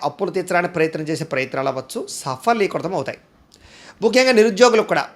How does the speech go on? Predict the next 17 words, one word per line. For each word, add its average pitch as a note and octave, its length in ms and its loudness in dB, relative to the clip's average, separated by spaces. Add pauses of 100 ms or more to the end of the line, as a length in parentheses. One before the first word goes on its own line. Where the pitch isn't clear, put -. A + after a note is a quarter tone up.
(360)
ఏదైనా G#3 280 4
పలానా F#3+ 340 4
కంపెనీలో F#3 500 0
ఉద్యోగం F3 400 0
కావాలి, F3+ 380 0 (420)
ఉద్యోగాలు E3+ 500 6
మారాలి, F3 580 2 (180)
ఉద్యోగ F3+ 340 4
అవకాశాలు E3+ 520 0
రావాలని F3 380 2
ఎదురు D#3 160 -4
చూసే D#3+ 260 -6
వాళ్ళకి, A2+ 420 -12 (540)
ప్రభుత్వ B3 400 4
ఉద్యోగాల A#3+ 580 4
కోసం A3 380 -2
మాత్రమే F3+ 560 0